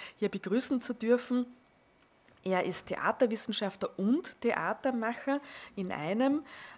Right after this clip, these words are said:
Äh, er war langjährig, äh, oder jahrzehntelang Professor in Bristol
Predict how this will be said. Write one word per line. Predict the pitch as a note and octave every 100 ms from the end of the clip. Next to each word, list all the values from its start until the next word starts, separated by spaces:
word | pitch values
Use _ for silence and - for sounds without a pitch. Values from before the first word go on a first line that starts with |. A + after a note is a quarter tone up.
| -
Äh, | F3+ E3+
er | E3+
war | E3 D#3+
langjährig, | D3+ G#3+ A3 G#3 G3+ G3+ G3+ -
äh, | F#3+ E3+
oder | E3+ E3 C3+ C#3 -
jahrzehntelang | - G3+ G#3 G#3+ F#3 F3
Professor | F3 E3 - D#3+ - -
in | D#3+
Bristol | F3 A#3 - B3+ B3+